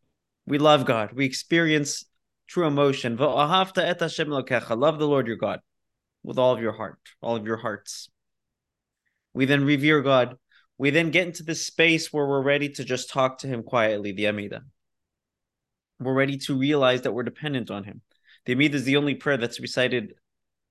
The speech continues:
um, silently. It needs to be silent because we're so close to God, we don't need to be loud. We're right there. You know, when you're, when you're talking to somebody from a distance, you gotta be loud, but when you're right there, you, it's,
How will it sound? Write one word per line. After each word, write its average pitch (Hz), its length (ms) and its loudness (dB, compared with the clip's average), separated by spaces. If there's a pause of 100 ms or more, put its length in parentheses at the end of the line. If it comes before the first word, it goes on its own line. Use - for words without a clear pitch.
(460)
um, 101 380 -6 (360)
silently. 135 640 0
It 95 60 -12
needs 135 300 -6
to 113 100 -14
be 113 80 -10
silent 98 420 -8
because 110 340 -10
we're 104 200 -8 (220)
so 151 280 -2
close 143 460 -2
to 123 100 -4
God, 127 360 2 (420)
we 123 60 -4
don't 135 160 -4
need 135 100 0
to 131 80 -2
be 113 100 -4
loud. 101 300 -6 (180)
We're 113 140 -4
right 139 260 0
there. 117 320 -4 (1700)
You - 80 -12
know, 117 80 -6
when 117 140 -4
you're, 113 260 -4
when 120 180 -10
you're 113 440 -4
talking 156 460 -4
to 139 80 -12
somebody 139 260 -4
from 131 180 -6
a 127 60 -4
distance, 143 880 -4 (1080)
you - 80 -14
gotta 123 140 -2
be 131 80 0
loud, 131 380 2
but 104 100 -8
when 117 100 -8
you're 113 80 -2
right 139 240 0
there, 147 220 2
you, 110 240 -6
it's, - 480 -16